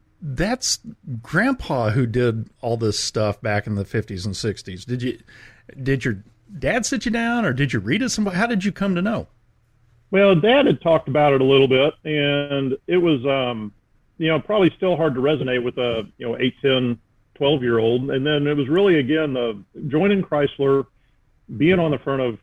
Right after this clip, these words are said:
Speaker 2: Car and Driver and Road and
Speaker 1: Yeah.
Speaker 2: Track and all the car
Speaker 1: <laughs> Yeah.
Speaker 2: magazines that were out there, Auto Week. You know, Auto Week had a great picture of him dressed up in kind of a safari outfit,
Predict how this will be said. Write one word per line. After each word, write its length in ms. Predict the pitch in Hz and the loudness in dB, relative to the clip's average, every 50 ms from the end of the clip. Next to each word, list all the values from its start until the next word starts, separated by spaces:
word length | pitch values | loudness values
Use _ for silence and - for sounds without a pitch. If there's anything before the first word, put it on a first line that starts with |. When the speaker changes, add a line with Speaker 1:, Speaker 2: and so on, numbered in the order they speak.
| _ _ | _ _
Speaker 2:
Car 220 | 139 135 135 139 | -2 0 0 0
and 140 | 123 120 117 | -2 -4 -4
Driver 460 | 123 123 127 127 117 127 127 123 123 | -2 0 0 0 0 0 0 0 0
and 340 | 117 113 110 107 104 107 - | -2 -6 -8 -10 -10 -8 -4
Road 140 | 123 127 - | -2 0 0
and 40 | |
Speaker 1:
Yeah. 140 | 101 98 95 | 0 0 -2
Speaker 2:
Track 300 | 123 123 123 127 123 - 131 | -2 -2 -2 -2 -4 -4 -2
and 120 | 117 113 | -2 2
all 180 | 123 147 156 160 | 4 4 4 4
the 140 | 156 - | 2 2
car 100 | 175 151 | 2 2
Speaker 1:
<laughs> 20 | 147 | 4
Yeah. 80 | 160 143 | 4 4
Speaker 2:
magazines 500 | 143 135 131 123 117 135 131 131 110 120 | 2 2 0 0 -2 -2 -4 -4 -4 -4
that 80 | 127 | -4
were 140 | 123 123 120 | -2 0 0
out 180 | 120 123 120 - | 0 0 0 0
there, 120 | 127 120 | -2 0
Auto 240 | 123 135 143 143 139 | 0 2 2 2 2
Week. 280 | 131 139 139 135 127 - _ - | 2 4 2 2 0 -2 _ -12
You 80 | 123 | -10
know, 80 | 123 123 | -8 -6
Auto 260 | 127 127 139 143 143 | -4 -2 0 2 2
Week 140 | 139 127 - | 2 0 0
had 140 | 135 127 120 | -2 -4 -4
a 20 | |
great 300 | 107 117 135 139 - - | -2 -2 -2 -2 -2 -4
picture 320 | - 143 139 - - 139 131 | -6 -6 -6 -4 -4 -2 -2
of 80 | 117 | 0
him 180 | 127 127 120 117 | -2 -2 -4 -4
dressed 300 | 104 127 131 127 - - | -4 -4 -4 -4 -4 -6
up 160 | 127 120 - | -8 -6 -6
in 140 | 123 117 107 | -8 -10 -8
kind 160 | 110 123 120 | -6 -6 -4
of 80 | 113 117 | -4 -4
a 60 | 107 - _ | -6 -6 _
safari 420 | 117 - - 131 131 127 120 120 | -10 -6 -2 2 2 4 4 4
outfit, 560 | 120 120 120 117 117 - - _ 127 117 - | 4 4 2 2 0 -4 -4 _ -2 -2 -2